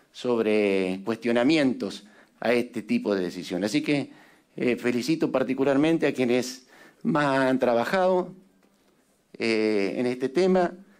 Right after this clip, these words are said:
especialmente en las dos comisiones, a todos los que han presentado proyectos, a la voluntad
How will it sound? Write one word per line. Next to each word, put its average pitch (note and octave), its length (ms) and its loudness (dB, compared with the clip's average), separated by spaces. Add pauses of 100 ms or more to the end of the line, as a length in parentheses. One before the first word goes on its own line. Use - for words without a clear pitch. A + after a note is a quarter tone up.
(320)
especialmente C3 800 0
en A2 140 0
las G#2 480 -2 (480)
dos D3 220 -2
comisiones, E3+ 800 0 (300)
a A2 140 0
todos D#3 220 2
los C#3+ 140 2
que C#3 100 0
han C#3 120 2
presentado B2+ 520 -2
proyectos, D#3 760 -2 (360)
a A#2 640 0 (300)
la D#3 180 4
voluntad F3 540 2